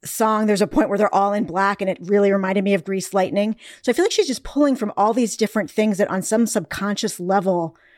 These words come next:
resonate. Like, I mean, for example, like, me playing with Barbies and loving Grease are two s-, symbiotic experiences in my life that I remember having at the same time.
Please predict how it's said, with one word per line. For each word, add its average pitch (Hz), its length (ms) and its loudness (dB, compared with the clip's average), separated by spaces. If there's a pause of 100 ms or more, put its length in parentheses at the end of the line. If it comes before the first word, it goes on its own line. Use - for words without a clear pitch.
(220)
resonate. 208 600 2
Like, 202 180 0 (200)
I 220 40 2
mean, 208 300 0 (580)
for - 160 -2
example, 214 320 0
like, 202 260 -2 (640)
me 240 260 2
playing 349 240 0
with 320 160 0
Barbies 233 380 2
and 196 180 -2
loving 202 260 0
Grease 190 300 -4
are 180 160 -2
two 208 260 -2
s-, - 240 -6 (100)
symbiotic 208 720 2
experiences 185 640 -4
in 175 60 -4
my 175 120 -2
life - 300 -8
that 175 100 -4
I 185 180 0
remember 202 300 0
having 202 260 4
at 196 80 0
the 208 80 0
same 202 280 0
time. - 440 -6